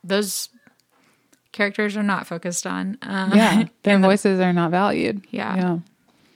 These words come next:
Speaker 1: But
Speaker 2: Yeah. So it's not so much a fun thing to imagine, um, but definitely a little easier to respond to
Speaker 1: Yeah.
Speaker 2: than, like,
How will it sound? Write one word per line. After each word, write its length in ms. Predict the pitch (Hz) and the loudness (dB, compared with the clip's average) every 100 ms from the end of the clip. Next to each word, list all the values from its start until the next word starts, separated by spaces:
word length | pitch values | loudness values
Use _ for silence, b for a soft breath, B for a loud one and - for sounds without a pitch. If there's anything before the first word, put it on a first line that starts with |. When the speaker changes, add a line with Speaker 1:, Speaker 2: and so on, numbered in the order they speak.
| b b b b b _ | b b b b b _
Speaker 1:
But 100 | 170 | 0
Speaker 2:
Yeah. 200 | 190 185 180 b b b b b b b b b b | 2 2 -2 b b b b b b b b b b
So 140 | 240 | 2
it's 120 | 240 | 4
not 160 | 254 254 | 2 4
so 80 | 294 | 4
much 160 | 262 214 | 4 2
a 80 | |
fun 540 | 190 - 190 185 185 180 _ _ _ _ - - | 0 0 2 2 0 -4 _ _ _ _ -18 -2
thing 240 | 202 180 | 0 2
to 80 | 180 | 2
imagine, 720 | 165 160 165 175 180 202 190 - _ _ - | 2 2 0 0 -2 -2 -4 -6 _ _ 0
um, 560 | 180 165 156 165 185 - _ - | 2 2 0 -4 -6 -10 _ 0
but 180 | 190 | 2
definitely 520 | 185 180 196 180 185 175 | 2 2 2 2 2 4
a 80 | |
little 240 | 180 175 170 | 4 4 2
easier 640 | 175 165 165 160 160 165 _ b b b b b - | 0 0 0 2 0 -4 _ b b b b b 2
to 100 | 294 | 4
respond 440 | 294 - 165 185 185 | 4 4 2 2 0
to 280 | 170 202 185 _ _ | 2 0 -2 _ _
Speaker 1:
Yeah. 140 | 208 196 | 0 4
Speaker 2:
than, 380 | 190 180 170 170 | 4 4 2 0
like, 320 | 165 160 | 0 0